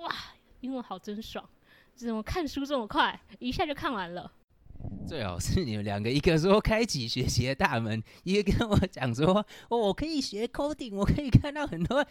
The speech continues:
Speaker 2: 专有名词。”然后我在那边讲说，“哦，可以谈异国恋情。”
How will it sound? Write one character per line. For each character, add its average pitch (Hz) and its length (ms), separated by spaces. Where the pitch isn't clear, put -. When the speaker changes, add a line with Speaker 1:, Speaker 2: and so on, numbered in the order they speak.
Speaker 2:
专 262 200
有 175 280
名 196 180
词。” - 180
然 160 120
后 247 100
我 156 100
在 214 120
那 214 80
边 240 120
讲 165 220
说 143 160
，“哦， 226 140
可 - 160
以 208 80
谈 170 280
异 208 60
国 143 160
恋 165 160
情。” 110 140